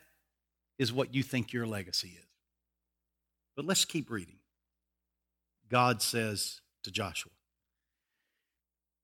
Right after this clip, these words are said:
"Moses, my servant, is dead. Now, therefore, arise. Go over this Jordan,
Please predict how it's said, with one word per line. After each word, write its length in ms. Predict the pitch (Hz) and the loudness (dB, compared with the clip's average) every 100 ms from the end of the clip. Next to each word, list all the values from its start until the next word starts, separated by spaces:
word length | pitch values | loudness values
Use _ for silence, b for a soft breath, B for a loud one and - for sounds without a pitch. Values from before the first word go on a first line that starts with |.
| - | -2
"Moses, 360 | 120 156 156 | 4 4 6
my 100 | 170 | 6
servant, 340 | 160 170 151 151 | 8 6 4 4
is 120 | 127 | 4
dead. 280 | 135 131 123 | 4 4 6
Now, 360 | 151 190 220 | 8 12 12
therefore, 1040 | 233 196 214 214 - 196 165 127 117 135 139 - _ _ _ _ _ _ _ _ _ _ _ _ _ _ _ _ _ _ _ - | 12 10 10 10 8 6 8 6 4 2 -2 -10 _ _ _ _ _ _ _ _ _ _ _ _ _ _ _ _ _ _ _ -8
arise. 640 | 104 101 85 78 - - _ _ _ _ _ _ _ _ _ _ _ _ _ _ _ _ _ _ - | -4 -4 -6 -10 -12 -14 _ _ _ _ _ _ _ _ _ _ _ _ _ _ _ _ _ _ 0
Go 260 | 117 165 165 | 6 8 10
over 320 | 185 220 233 | 10 10 8
this 240 | 202 - | 6 4
Jordan, 680 | - 113 147 120 110 123 135 | 4 4 4 4 2 -2 -4